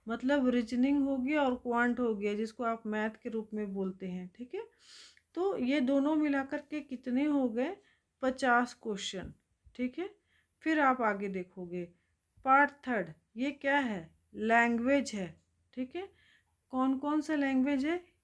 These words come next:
हिंदी और इंग्लिश दोनों ही है। दस दस मार्क्स रहेंगे,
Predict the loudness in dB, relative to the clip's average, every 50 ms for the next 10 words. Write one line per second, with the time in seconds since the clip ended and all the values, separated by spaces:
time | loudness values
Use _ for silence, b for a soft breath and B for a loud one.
0 | _ _ _ 2 4 4 6 4 4 4 4 4 4 4 4 4 4 4 4 4
1 | 4 4 2 0 -4 -6 -6 -4 -2 0 0 2 4 4 4 4 2 2 0 -2
2 | -4 -6 b b b b b b b b -16 -12 -4 0 2 2 2 2 0 0
3 | 2 0 0 0 0 2 4 4 4 2 0 -2 -2 0 2 4 4 4 4 4
4 | 2 2 0 -2